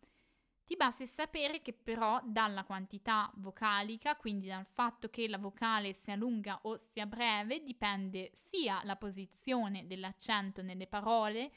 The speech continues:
utile nella lettura classica normale ma anche nella lettura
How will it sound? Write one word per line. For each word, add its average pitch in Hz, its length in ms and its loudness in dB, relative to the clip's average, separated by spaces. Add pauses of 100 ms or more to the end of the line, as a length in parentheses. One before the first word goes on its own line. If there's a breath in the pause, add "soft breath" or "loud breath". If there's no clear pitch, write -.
(260 soft breath)
utile 220 440 0
nella 190 260 -2
lettura 202 720 -4 (460 soft breath)
classica 247 520 2
normale 214 680 6
ma 208 160 2
anche 208 280 -4
nella 202 240 -2
lettura 196 540 -2